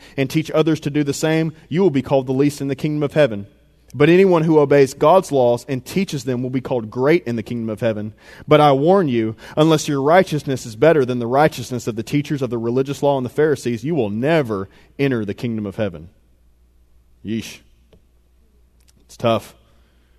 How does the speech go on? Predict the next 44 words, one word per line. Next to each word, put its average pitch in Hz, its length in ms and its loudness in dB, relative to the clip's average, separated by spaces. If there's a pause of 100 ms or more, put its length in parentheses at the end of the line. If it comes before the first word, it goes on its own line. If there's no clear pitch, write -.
(880)
I 107 40 -8
don't 120 40 -2
know 120 60 -2
if 113 100 -8
you 135 80 0
know 135 40 2
this, 120 160 -4
but 107 120 -14
the, 101 280 -8
the, 107 220 -4
uh, 101 240 -2
the 101 120 -12
Pharisees 139 460 0
were 117 120 -4
like 117 160 0
the 107 80 -8
varsity 120 480 -2
players 107 360 -2
when 104 120 -10
it 95 60 -10
came 110 240 -6
to 104 140 -4
obeying 110 320 -4
the 98 80 -6
law. 110 360 -2 (460)
And 107 140 -6
me 131 140 0
and 120 100 -2
you, 135 160 0
we're 131 140 0
like 117 220 0
riding 120 240 0
the 104 60 -8
bench, 123 380 -6
bench 139 320 -6
on 107 120 -6
J 120 160 -2
V. 113 260 -4 (1800)
They 131 140 2
were 135 120 2
really 165 260 4
good 185 240 6
at 143 120 6
it. - 220 -4